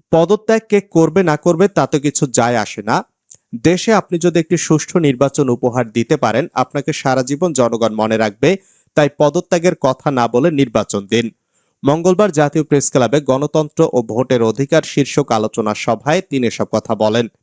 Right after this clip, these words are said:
প্রধান অতিথির বক্তব্যে জয়নুল আবদিন ফারুক বলেন, "আপনাকে নিয়ে আমরা অহংকার করি। আপনি গ্রহণযোগ্যতা নিয়ে যখন এই পদটিতে বসলেন, তখন আমরা খুশি হয়েছিলাম, কিন্তু এখন আমরা দেখতে পাচ্ছি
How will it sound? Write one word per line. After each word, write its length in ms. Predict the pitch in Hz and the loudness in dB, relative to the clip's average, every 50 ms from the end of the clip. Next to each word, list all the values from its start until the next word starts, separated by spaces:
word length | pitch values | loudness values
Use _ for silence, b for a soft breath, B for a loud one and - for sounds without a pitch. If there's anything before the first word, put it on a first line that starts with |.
| _ | _
প্রধান 320 | - 165 170 170 185 196 190 | 0 0 0 2 0 0 0
অতিথির 360 | 175 - 196 190 - 208 196 | 0 0 0 0 0 0 2
বক্তব্যে 460 | 185 185 175 _ - 185 170 208 196 | 2 0 0 _ -4 0 2 2 2
জয়নুল 320 | 151 156 143 143 143 147 151 | 2 2 2 2 2 2 0
আবদিন 280 | 147 143 - 151 147 | 0 0 -2 -4 -4
ফারুক 360 | - - 139 123 127 139 135 131 | -4 -2 -2 0 0 0 0 0
বলেন, 240 | 120 110 117 147 170 - | 0 0 0 -2 -4 -2
"আপনাকে 460 | - 127 - - 151 151 143 - 151 | -4 -4 -4 -2 -6 -8 -4 -4 -4
নিয়ে 100 | 147 165 | -2 -2
আমরা 180 | 165 156 143 135 | -2 0 0 0
অহংকার 440 | 110 101 107 135 123 - 131 113 101 | 0 0 -4 -8 -8 -4 -4 -4 -2
করি। 280 | - 104 107 123 160 - - | -2 0 0 0 0 -2 -2
আপনি 260 | 123 - - 127 120 | -6 -4 -4 -6 -6
গ্রহণযোগ্যতা 800 | - - 123 123 139 151 147 - 156 139 139 151 143 - 143 | -2 -2 -2 0 0 -2 0 0 -2 0 0 -2 0 0 0
নিয়ে 200 | 143 143 156 180 | 0 0 0 -2
যখন 300 | 170 - 123 - - 127 | 0 0 -2 -2 0 -2
এই 80 | 123 117 - - | -2 -2 0 0
পদটিতে 420 | 120 117 _ - - 110 - 107 | -2 -2 _ -6 -8 -4 -4 -2
বসলেন, 440 | 98 113 113 - - 147 151 175 185 b b b b b b b | 0 0 -2 -2 0 0 0 0 0 b b b b b b b
তখন 260 | 160 156 - - 175 170 | 0 0 0 0 -4 -2
আমরা 180 | 170 170 165 | 0 0 -2
খুশি 320 | - - 170 160 - - 170 | 0 0 -2 0 2 0 0
হয়েছিলাম, 500 | 127 123 113 104 - - 123 139 175 175 | 2 2 0 0 -2 -2 -2 -2 -2 -2
কিন্তু 260 | - 160 156 - 143 | -4 -4 0 0 0
এখন 280 | 135 160 - - 165 | 0 0 -2 -4 -4
আমরা 160 | 160 156 156 131 | -2 0 0 0
দেখতে 300 | 120 120 - - 135 113 | 0 -2 -2 -2 -4 -2
পাচ্ছি 400 | 127 120 - - - 165 185 | 0 -2 -2 -2 -2 -2 -2